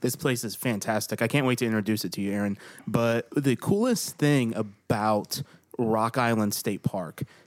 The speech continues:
is how this waterfall was man-made because of the pipe systems that went underground for the dam, and it became this,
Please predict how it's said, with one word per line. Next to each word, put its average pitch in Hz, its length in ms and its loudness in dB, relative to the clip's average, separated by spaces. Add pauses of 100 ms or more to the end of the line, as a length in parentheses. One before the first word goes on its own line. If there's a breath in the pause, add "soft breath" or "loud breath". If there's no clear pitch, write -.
is 120 320 2
how 147 200 2
this 156 220 2
waterfall 117 760 4
was 98 200 0
man-made 104 840 2
because 101 300 -2
of 98 80 -2
the - 80 0
pipe - 340 2
systems 127 460 0
that 113 100 0
went 107 260 -4
underground 104 800 0
for - 140 0
the 101 120 0
dam, 101 460 0 (240 loud breath)
and 127 100 4
it 120 160 2
became 143 360 2
this, 120 240 2